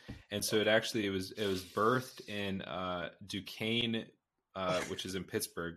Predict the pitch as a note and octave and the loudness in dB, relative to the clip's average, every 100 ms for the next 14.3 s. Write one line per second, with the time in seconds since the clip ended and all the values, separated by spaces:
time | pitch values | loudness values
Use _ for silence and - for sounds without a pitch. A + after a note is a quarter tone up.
0 | E2+ F#2+ - G2 G2 F#2+ - _ _ _ | -8 -6 -4 -4 -4 -6 -10 _ _ _
1 | _ _ - G#2+ A2+ A#2 G#2+ G2 G2+ G2+ | _ _ -2 4 4 6 4 4 4 2
2 | F#2 G2+ - G2+ G2 - G2+ G#2+ G#2+ G2+ | 2 -2 -2 -6 -6 -6 -2 -2 4 2
3 | F#2+ - - G2 F#2 F2+ E2+ - G2+ - | 2 -6 -8 -2 2 2 2 -4 -10 -8
4 | G#2 F#2+ F#2 - C3+ C#3 C3 - A2+ A2 | -4 -2 -2 0 4 4 2 2 2 4
5 | A#2 G#2+ G2+ F#2+ F2+ - G#2 - G2+ G2+ | 4 4 4 -2 -4 -2 -2 -2 -4 -4
6 | F#2 F2 - G2 G2 G#2 F2 G2+ G2 G2 | -4 -6 -6 -2 0 -2 -2 0 0 2
7 | A2+ A2+ G2+ F#2 E2+ F#2 - F#2 G#2 - | 4 4 2 -4 -4 -6 0 4 4 2
8 | - F2 - G2+ F#2+ F2 F2 - - - | -4 -6 2 2 2 -4 -6 -10 -14 -20
9 | _ - G2+ A2 A2 G2+ G2 G2 G#2 F2+ | _ -4 0 2 2 0 0 0 0 2
10 | F2+ - - - _ _ _ - F#2+ F#2+ | 0 -4 -10 -14 _ _ _ -8 0 2
11 | G#2+ A2 G2+ G2 G2 G#2 - G2+ G2 F#2 | 2 4 2 4 2 2 0 -2 0 0
12 | F#2+ F#2+ - G#2 A#2 G2 - F#2+ F#2 F2+ | 0 0 -2 2 2 2 0 -2 -2 0
13 | G2 A2 G#2+ G2 F2+ F#2 F#2 F2 E2+ - | 2 2 2 2 0 0 0 -2 -4 -2
14 | A#2 G#2+ | 0 0